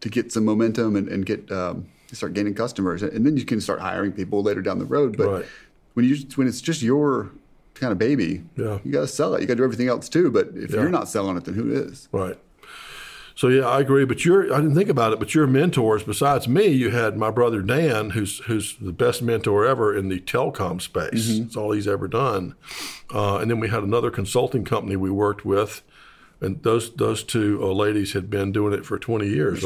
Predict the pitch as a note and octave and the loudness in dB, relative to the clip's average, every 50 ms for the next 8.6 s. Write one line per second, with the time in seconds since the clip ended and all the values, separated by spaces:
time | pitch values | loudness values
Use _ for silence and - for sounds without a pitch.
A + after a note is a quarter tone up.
0 | F2+ F2 G2 - - - _ _ - A2 A2 - - - - - - - - - | 0 0 0 -2 -4 -8 _ _ 0 0 0 -2 -6 -14 -20 -20 -20 -20 -20 -6
1 | - A2 G#2+ A2+ A#2 A#2 A2+ A2 G#2+ - - - C3 B2 C#3 D3 C#3 - B2+ A2 | -4 -2 0 2 2 2 2 0 -2 -2 -2 0 2 2 2 2 2 0 0 2
2 | G#2+ G2+ F#2+ - G#2+ G#2+ G2+ G2+ G2+ F#2+ F#2 G#2 G2 G2 F#2 - - G2 G2+ - | 2 0 0 0 0 0 0 0 -2 -4 -2 -2 -2 -2 -2 -2 -2 -2 -2 -2
3 | B2 A#2+ C3 B2+ B2 - B2 A#2 A2+ G2 - B2 C3 D3 D#3 A#2+ F#2 F#2 G2 F#2+ | -4 -4 -4 -4 -6 -8 -6 -6 -6 -2 -2 0 0 0 2 0 0 0 0 0
4 | G2 G2 - D3+ A#2+ A2+ G#2+ F#2+ G#2+ - - - - - - - E3 F3+ C3 A2+ | 0 0 0 2 2 2 2 2 -2 -2 -6 -10 -6 -2 -2 0 0 0 0 2
5 | A#2+ D3+ E3+ - - - C3 A2+ G2+ - C#3+ E3 D3+ - B2+ A#2 - D#3 E3+ F#3+ | 2 2 0 0 -2 -2 -2 -2 0 2 0 0 2 0 -2 0 0 0 2 2
6 | F3 C#3 D#3+ G3+ A3+ D#3+ A#2 G2+ F#2+ G2+ F2 - A2+ A2 G#2 G2+ - - A#2+ A2+ | 2 2 2 2 2 2 0 0 0 -2 -2 -2 -2 -2 -2 -2 -4 -4 -2 0
7 | B2 B2+ A#2 A#2 G#2+ G2+ - F#2+ E2+ - - C3 C#3 C3+ - F#2 D#2+ D#2 - - | 0 2 2 0 0 -2 -2 -6 -6 -2 -2 -2 0 0 0 -2 -2 -2 -4 -6
8 | F2+ - C3+ F#2+ - - C#3 C#3+ D3+ D3 C3+ A2+ | -6 -6 -6 -10 -6 -2 0 2 2 2 2 0